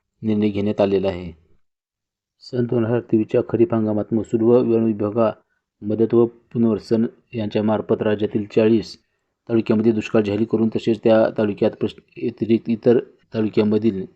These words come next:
ज्या महसुली मंडळामध्ये जून ते सप्टेंबर दोन हजार तेवीसच्या कालावधीत सरासरी पर्जन्यमान पंच्याहत्तरपेक्षा कमी व एकूण पर्जन्यमान सातशे पन्नास मिमीपेक्षा कमी झाले आहे,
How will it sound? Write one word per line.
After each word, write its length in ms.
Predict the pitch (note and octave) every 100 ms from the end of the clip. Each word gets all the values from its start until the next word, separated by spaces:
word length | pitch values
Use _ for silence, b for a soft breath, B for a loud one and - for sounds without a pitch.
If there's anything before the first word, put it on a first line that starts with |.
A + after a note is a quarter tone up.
| A#2+
ज्या 160 | A2 A2+
महसुली 460 | A2+ - A2+ A2 G2 - _ _ _ _ _ _ _ _ _
मंडळामध्ये 560 | A#2 A2+ A2+ A2+ A2+ A#2+
जून 360 | A2 A2+ B2+ F3 - _ _ _ -
ते 140 | B2
सप्टेंबर 460 | A#2 A#2 - A2+ A2+
दोन 140 | A#2
हजार 140 | A2+ G#2+
तेवीसच्या 320 | A2+ G2+ A2
कालावधीत 460 | G#2+ G#2 A2 G#2+ - _ _ _
सरासरी 440 | - A#2+ - A#2
पर्जन्यमान 600 | A#2 A2 G#2 A2+ A2 G#2+ - -
पंच्याहत्तरपेक्षा 720 | A2 G#2 G#2+ A2 - G#2+ A#2+
कमी 300 | G#2+ A#2 A#2+
व 120 | A#2 A2
एकूण 360 | A2 - B2+
पर्जन्यमान 500 | A#2+ G#2 G#2+ A2 G2+ D#2 _ _ _ _
सातशे 380 | - G#2 - B2+
पन्नास 560 | A#2 A#2 A2+ G#2+ - - _ _ _ _ _ _ _ _ -
मिमीपेक्षा 640 | A2+ A#2 A#2+ A#2+ - A#2+
कमी 240 | - A2+
झाले 260 | G#2+ G2+ A2
आहे, 260 | F#2+ G#2